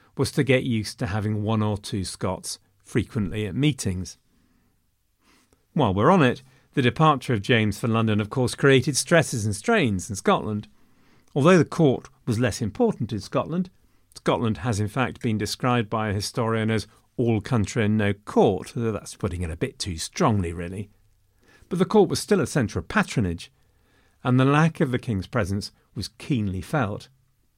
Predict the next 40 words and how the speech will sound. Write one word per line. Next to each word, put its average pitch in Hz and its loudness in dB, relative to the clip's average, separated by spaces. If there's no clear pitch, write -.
It 135 2
also 160 4
meant 120 0
that 117 -6
for 120 -4
Scottish - -2
lords 127 2
who 127 0
wanted 117 -2
to - -8
stay 107 0
connected 120 2
to - -16
the 113 2
royal 117 6
source 104 -2
of 101 -2
influence 101 0
and 90 -6
patronage, 120 0
they 208 6
faced 117 -2
a 156 -2
tricky 131 0
choice. 220 4
They 185 6
could 170 4
make 180 6
the 123 -2
eight 143 4
hundred 117 2
mile 110 4
round 113 4
trip 117 0
from 98 -2
Edinburgh 110 2
with 104 0
all 110 0
the 98 -4
expense, 131 -2